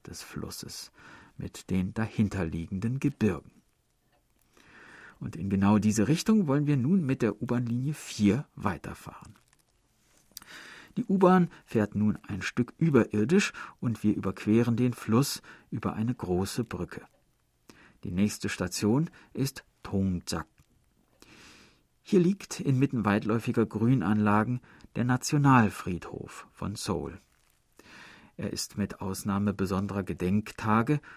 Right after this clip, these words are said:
stets auch für gewöhnliche Besucher geöffnet und nicht uninteressant zu besichtigen. Neunzehnhundertsechsundfünfzig wurde er durch das Dekret des damaligen Präsidenten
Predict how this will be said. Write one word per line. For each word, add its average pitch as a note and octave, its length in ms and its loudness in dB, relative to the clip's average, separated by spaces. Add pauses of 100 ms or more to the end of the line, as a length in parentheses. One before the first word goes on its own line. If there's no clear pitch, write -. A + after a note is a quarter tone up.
stets - 560 0
auch B2+ 240 -4
für - 180 -4
gewöhnliche A#2+ 680 4
Besucher C3 520 4
geöffnet F2+ 640 -2 (320)
und - 300 -4
nicht G#3 280 2
uninteressant G#2 800 0
zu D3 140 -2
besichtigen. C#3 640 -4 (1200)
Neunzehnhundertsechsundfünfzig G#2+ 1700 -2 (340)
wurde F2+ 240 -2
er G#2+ 200 0
durch F#2+ 160 -4
das - 360 -14
Dekret - 760 -2
des - 160 -18
damaligen F2+ 480 -8
Präsidenten G2+ 800 -2